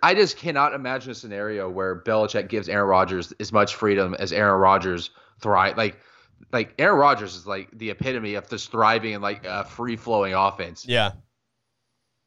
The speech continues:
Speaker 1: And I don't know if Belichick would like that, but you would assume Belichick would be a good enough coach that he would realize that. So, yeah, Belichick's, I, New England's gonna go in. They're already, they're done with Cam.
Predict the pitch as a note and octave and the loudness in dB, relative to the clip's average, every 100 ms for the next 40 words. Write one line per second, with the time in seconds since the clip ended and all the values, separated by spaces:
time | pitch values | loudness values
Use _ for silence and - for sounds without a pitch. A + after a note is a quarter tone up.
0 | _ F#2+ F2+ E2 F2 G2+ G2 F2 F#2+ F2+ | _ -6 -6 -6 -4 -2 0 0 0 0
1 | - F2+ E2+ D#2+ E2 - E2+ E2 B2+ E3 | -2 -6 -6 -6 -6 -4 -4 0 0 4
2 | D#3+ - D#3+ D3 A#2 A2+ A#2 G#2 A2 G2+ | 4 4 2 4 4 4 2 0 -2 0
3 | G#2+ G2 - G#2+ G#2+ F#2 E2+ A2+ F#2+ F2 | 0 -2 -2 -4 -4 -8 -4 0 0 -2
4 | E2+ F#2 F#2+ - _ _ _ _ _ - | -2 -2 -2 -6 _ _ _ _ _ -12
5 | G2 F2 E2 - _ _ _ - A2 G#2 | -6 -6 -6 -12 _ _ _ -2 0 0
6 | G2+ D#3+ E3+ F3 C#3+ - D#3 D3 F3+ G3+ | 2 2 4 0 -4 -6 -8 -4 -4 -4
7 | F#3 D#3+ E3+ C3+ B2 A#2+ G#2+ G2+ F#2+ B2+ | -4 -4 -4 -2 0 2 2 0 -2 2
8 | C#3 C3+ A#2+ G#2+ F2+ G#2 B2 A#2 C#3 D3 | 4 4 2 -4 -8 -2 -2 2 2 2
9 | B2+ C3 A2 A2 G2+ | -6 -4 -2 -2 -4